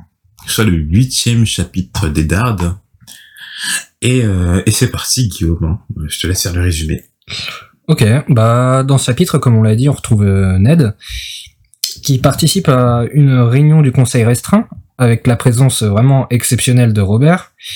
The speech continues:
Speaker 2: parce qu'il s'agit en fait d'un sujet qui le tient particulièrement à cœur.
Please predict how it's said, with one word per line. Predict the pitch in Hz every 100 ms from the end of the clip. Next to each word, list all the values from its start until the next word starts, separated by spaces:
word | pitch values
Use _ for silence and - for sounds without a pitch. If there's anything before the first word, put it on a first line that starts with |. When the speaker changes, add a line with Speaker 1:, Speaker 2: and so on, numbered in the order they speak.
| - - - _ _
Speaker 2:
parce | 127 120
qu'il | 151
s'agit | 143 135 113 139
en | 127
fait | 151 147 -
d'un | 104 107 113
sujet | - 135 123 135
qui | 110
le | 104
tient | - 113
particulièrement | 101 - 156 - 143 120 107 110 101
à |
cœur. | 98 117 139 -